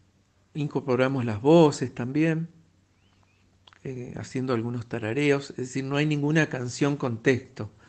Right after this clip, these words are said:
Son piezas instrumentales en donde en todo caso si aparece alguna voz es como reforzando alguna melodía, ¿no? Bueno, y así se fue construyendo un poco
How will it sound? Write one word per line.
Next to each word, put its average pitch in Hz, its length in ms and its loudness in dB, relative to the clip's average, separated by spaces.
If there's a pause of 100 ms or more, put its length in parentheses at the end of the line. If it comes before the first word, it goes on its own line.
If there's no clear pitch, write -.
(380)
Son 131 220 -6
piezas 139 300 -4
instrumentales 143 840 2
en 143 100 0
donde 127 220 0
en 123 120 -4
todo 165 220 8
caso 170 260 2
si - 160 -4
aparece 131 400 -4
alguna 151 340 0
voz 139 300 0 (640)
es 147 120 -2
como 147 240 0
reforzando 127 680 -4
alguna 120 340 -2
melodía, 107 580 -4
¿no? 131 160 -12 (520)
Bueno, 139 200 0
y - 20 0
así 170 200 -2
se 160 140 2
fue 151 200 -4 (340)
construyendo 131 720 -6
un 123 80 -6
poco 123 400 -6